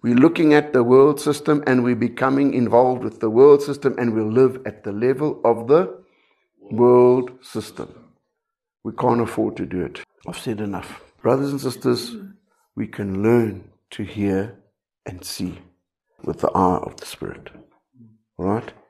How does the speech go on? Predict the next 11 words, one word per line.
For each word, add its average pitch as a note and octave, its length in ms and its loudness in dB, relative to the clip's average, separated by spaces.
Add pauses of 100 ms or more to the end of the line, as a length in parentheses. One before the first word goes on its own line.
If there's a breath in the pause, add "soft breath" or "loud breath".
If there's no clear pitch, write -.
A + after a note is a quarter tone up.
(640)
We've F#2+ 140 -12
got B2 200 2
to B2 80 -8
develop G#2+ 500 -2
this G2+ 140 -12
capacity. - 720 -14 (460)
The G#2 100 -2
way A2 240 4
we C3 160 0
do A#2+ 240 2
it E3 220 0